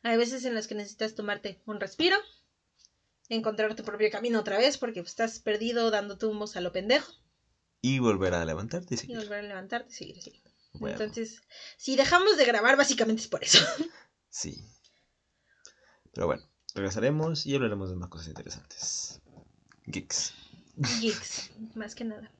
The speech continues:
Speaker 1: Oshi, oshi. Eh, no sé si sigamos teniendo redes sociales, güey, se me olvidaron las contraseñas.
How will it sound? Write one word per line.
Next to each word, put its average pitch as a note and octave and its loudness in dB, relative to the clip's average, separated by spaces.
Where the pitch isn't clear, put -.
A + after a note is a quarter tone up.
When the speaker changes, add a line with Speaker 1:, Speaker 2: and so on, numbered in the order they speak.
Speaker 1:
Oshi, E4+ 8
oshi. F4+ 4
Eh, A3 4
no B3+ 2
sé D4+ 2
si C#4+ -2
sigamos A#3+ 6
teniendo A#3 4
redes B3 10
sociales, B3 10
güey, B3 8
se C4+ 2
me A#3+ 4
olvidaron A#3 12
las A#3 8
contraseñas. A3 6